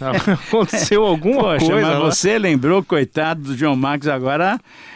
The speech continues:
Speaker 1: ele ficou meio chateado com você.
Speaker 2: Ah, não tem jeito, né?
Speaker 1: Não,
Speaker 2: Não,
Speaker 1: é
Speaker 2: tudo bem que
Speaker 1: verdade.
Speaker 2: depois eles redimiu, escreveu o
Speaker 1: Ah,
Speaker 2: evangelho, tudo
Speaker 1: muito
Speaker 2: bonitinho e
Speaker 1: bem,
Speaker 2: tal.
Speaker 1: exatamente.
Speaker 2: Mas eu, eu lembro lá que no meio da viagem o João Marcos
Speaker 1: Isso.
Speaker 2: fica com saudades de casa,
Speaker 1: É,
Speaker 2: né?
Speaker 1: ele é um jovem ainda, né?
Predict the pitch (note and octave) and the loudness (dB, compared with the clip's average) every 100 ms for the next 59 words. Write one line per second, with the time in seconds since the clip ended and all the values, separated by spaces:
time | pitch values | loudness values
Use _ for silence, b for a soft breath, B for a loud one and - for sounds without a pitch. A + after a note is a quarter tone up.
0 | B - C#3 C#3 C#3 E3 F3+ F3 G3 - | B -4 0 0 0 -2 0 0 0 -2
1 | C#4 G3 G3 F3+ A3 A#3+ - F#3+ F3+ F3 | -4 -2 -4 -4 -4 -2 0 0 2 0
2 | D#3 D3 B2+ F#3+ C#3 D#3+ D#3+ C3+ D3+ E3+ | 0 0 0 2 4 2 2 0 0 -2
3 | F3+ E3 D3 B3+ D3 B2+ F#3+ - D#3 C#3+ | -2 0 2 2 2 2 2 0 0 0
4 | B2 G3+ G#3 G3 F3 D#3 D#3 G3+ C#3+ D3+ | 0 0 0 0 0 0 2 2 4 4
5 | C3+ C3+ B2+ B2+ C#3 D3 D#3+ D#3+ F3 D3 | 2 0 0 0 2 2 2 0 0 0
6 | C#3+ C3 C3+ C#3 C#3 G3 B2 D3+ C#3 C3 | 0 0 0 2 2 2 2 2 2 2
7 | A#2+ A2 B2+ B2 F3+ D3 A#2 C#3 C#3+ C#3+ | 0 0 -2 -2 0 0 0 0 -2 0
8 | D3 C#3 D#3+ D#3+ D3+ C#3+ C3 C3+ D#3+ F3+ | 0 2 2 4 2 2 2 2 2 2
9 | C#3+ D#3+ - G3 D#3+ C3+ D#3 D#3+ D#3 C#3+ | 2 -2 -4 0 2 2 2 0 0 0
10 | A#2+ B2+ C#3+ F#3 F#3+ F#3 A3+ F3 D3+ E3 | 0 -2 -2 -2 0 2 2 2 0 -4
11 | - G#3+ G3+ - D3+ C#3+ E3+ F#3 G3 - | -4 -4 -4 0 2 2 2 0 -2 0
12 | F3 D#3+ D#3+ E3+ F#3 - D#3+ C#3+ C3+ C3 | 0 0 -2 -2 -4 -2 0 0 0 0
13 | B2+ B2 C3 E3+ G3+ E3 C3+ C3 C3 D3 | 0 0 0 0 0 0 0 0 0 0
14 | F3+ D3 D3+ F#3+ C#3 A2+ C3 E3+ | 2 4 4 4 2 0 0 -2